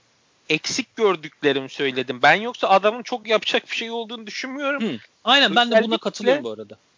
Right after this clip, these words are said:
Speaker 1: özellikle ş-, şuna da şaşıyorum. Şimdi s-, Kokoşkov kötü bir koç da olabilir. Abi elimizde yeterince veri yok zaten. <laughs> Şimdi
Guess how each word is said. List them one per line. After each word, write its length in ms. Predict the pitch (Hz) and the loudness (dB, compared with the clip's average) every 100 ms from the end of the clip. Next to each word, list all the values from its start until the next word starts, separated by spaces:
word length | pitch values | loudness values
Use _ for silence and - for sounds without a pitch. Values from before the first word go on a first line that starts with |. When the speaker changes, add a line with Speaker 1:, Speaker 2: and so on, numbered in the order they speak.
| _ _ - | _ _ -10
Speaker 1:
özellikle 1000 | 151 147 151 208 262 330 - 254 320 370 _ _ | -8 -4 2 4 4 0 -2 -2 -2 -4 _ _
ş-, 460 | - - - - | -14 -10 -10 -10
şuna 420 | - - - 202 277 | -10 -12 -8 -2 0
da 100 | 277 | 0
şaşıyorum. 580 | 190 160 - 165 240 339 _ _ _ _ _ | -2 -4 -8 -10 -10 -14 _ _ _ _ _
Şimdi 520 | - - - - 233 202 | -16 -14 -10 -10 -8 -10
s-, 160 | - _ _ _ _ - | -10 _ _ _ _ -2
Kokoşkov 520 | 208 - 294 - 151 - | 0 0 -2 0 -4 -4
kötü 280 | 165 - | -10 -6
bir 60 | 208 | -8
koç 340 | - 196 - | -4 -4 -2
da 40 | 156 | -2
olabilir. 380 | 123 110 110 110 | 0 -2 -4 2
Abi 260 | 180 254 - | 4 4 2
elimizde 440 | 160 196 226 202 175 | 0 0 -2 -6 -4
yeterince 640 | 156 160 190 208 170 139 | -2 0 0 0 -4 -2
veri 260 | 139 156 143 | 0 0 0
yok 220 | 160 - | -4 -4
zaten. 420 | - 131 - 117 | -2 -2 -2 -4
<laughs> 0 | |
Şimdi 240 | - 165 | -4 -6